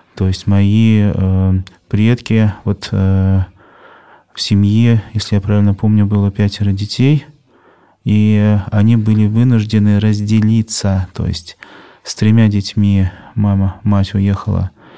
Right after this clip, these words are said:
э, в одном направлении, в сторону Сибири. Отец забрал двоих детей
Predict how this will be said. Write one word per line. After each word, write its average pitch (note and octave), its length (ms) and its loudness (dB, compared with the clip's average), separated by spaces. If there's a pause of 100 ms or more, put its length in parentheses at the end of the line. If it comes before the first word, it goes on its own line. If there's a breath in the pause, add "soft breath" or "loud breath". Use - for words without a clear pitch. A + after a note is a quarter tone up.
(540 loud breath)
э, F#2 340 2
в F#2+ 60 0
одном A#2 260 2
направлении, B2 760 2
в - 60 -16
сторону A2+ 400 0
Сибири. G#2+ 680 0
Отец A#2+ 380 -2
забрал G#2 380 0
двоих G#2 280 0
детей G#2 460 -2